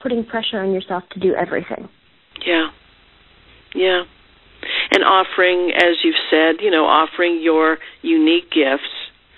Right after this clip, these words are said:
Speaker 1: Right.
Speaker 2: um, with an open heart, with as open a heart as you possibly can, right?
Speaker 1: Exactly, exactly.
Speaker 2: Yeah.
Speaker 1: Yes, like, I think you're a good example of that because you, your gift is writing, and you do so many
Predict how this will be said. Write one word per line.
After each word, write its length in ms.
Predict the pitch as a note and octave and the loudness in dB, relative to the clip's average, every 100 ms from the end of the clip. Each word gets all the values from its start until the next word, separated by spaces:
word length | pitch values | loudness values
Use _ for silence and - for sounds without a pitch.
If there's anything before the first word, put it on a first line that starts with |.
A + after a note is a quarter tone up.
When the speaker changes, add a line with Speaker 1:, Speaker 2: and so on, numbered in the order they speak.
| - | -4
Speaker 1:
Right. 280 | G3 E3 D#3+ - | 0 2 0 -2
Speaker 2:
um, 400 | D3+ C#3+ C#3+ - _ _ _ D#3 | -2 0 -2 -8 _ _ _ -2
with 200 | F3 - | 0 2
an 120 | E3+ | 2
open 280 | D3 D#3 E3 | 4 2 0
heart, 300 | - G3+ - | 0 0 2
with 140 | D#3 - | -2 0
as 120 | D#3 - F3+ | 0 2 0
open 240 | E3 G3+ | 2 0
a 80 | F3+ | 0
heart 300 | - D#3+ D#3+ | 0 0 2
as 80 | D#3 | -2
you 80 | D#3+ | -4
possibly 480 | - C#3 - - - | -4 -4 -4 -10 -8
can, 360 | - F#3+ D4+ - - | -6 -6 -8 -14 -6
right? 240 | D3+ F3 _ _ - | -4 -4 _ _ 2
Speaker 1:
Exactly, 840 | G#3+ G3 - G#3 G3 G3 F3 D#3 - | 4 4 2 4 4 2 0 0 0
exactly. 720 | F3 F3+ E3+ - D3 - - _ _ - | -2 0 0 -2 -6 -6 -14 _ _ -16
Speaker 2:
Yeah. 240 | D#4+ D#4+ E4 | -2 0 0
Speaker 1:
Yes, 140 | - | -2
like, 140 | A3 - _ _ _ A#3 | -4 -4 _ _ _ -8
I 40 | |
think 260 | D#4 D#4 - | -4 -6 -2
you're 220 | A#3 A3+ | 0 0
a 100 | - | -2
good 160 | G3+ F#3+ | -4 -6
example 460 | F#3 F#3 G3 F#3 | -4 -6 -4 -4
of 80 | E3 | -4
that 240 | - F2 - - | -2 -2 -4 -6
because 380 | G3 - F#3+ G#3 - - _ | -4 0 0 -2 -14 -20 _
you, 380 | - G3+ A3+ A3 - | -2 2 4 2 2
your 140 | G#3+ | 0
gift 300 | G#3+ G#3 G3+ | 2 0 0
is 100 | G3+ F#3+ | -4 2
writing, 360 | F3 E3 E3 F#3 _ _ _ _ _ _ _ _ _ - | 2 2 -4 -10 _ _ _ _ _ _ _ _ _ -2
and 400 | G#3+ G3+ G3+ G3 - | 2 4 2 0 2
you 140 | A#3 | 2
do 260 | G#3+ A3+ A3+ | 4 2 2
so 120 | A#3+ | 4
many 200 | A#3+ | 4